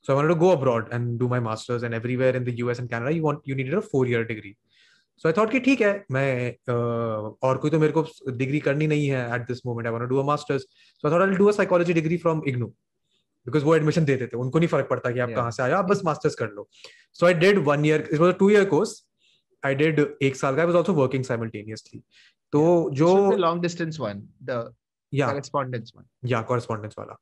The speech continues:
Speaker 2: Yeah।
Speaker 1: I thought I'm working, might as well finish a degree when I go for a master's, proper master's, तो वो काम आ जाएगा।
Speaker 2: Beautiful।
Speaker 1: तो
Speaker 2: Yeah।
Speaker 1: मैंने एक साल का पढ़ाई करा, उसमें असाइनमेंट्स लिखने थे।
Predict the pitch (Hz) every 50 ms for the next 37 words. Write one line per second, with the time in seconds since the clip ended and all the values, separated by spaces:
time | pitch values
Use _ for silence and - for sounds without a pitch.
0 | - - 120 107 110 147 185 214 240 247 214 208 208 208 247 240 220 196 190 202
1 | 208 214 208 208 185 175 190 175 160 156 160 170 151 147 147 147 135 143 143 -
2 | 151 143 135 127 123 123 - - 139 127 - 135 117 - 139 135 127 127 - -
3 | 131 - - 139 135 165 175 190 196 185 160 170 160 156 139 139 139 139 143 143
4 | 139 127 123 120 107 104 110 - _ _ _ _ _ _ _ - 165 175 180 180
5 | - 151 160 160 - 190 202 170 190 190 180 160 160 170 165 156 - 131 151 170
6 | - _ _ _ _ _ _ _ _ - 120 - - 139 139 135 135 131 131 127
7 | 123 - _ - 139 131 - 135 135 139 147 151 139 127 - 110 - _ - 101
8 | - -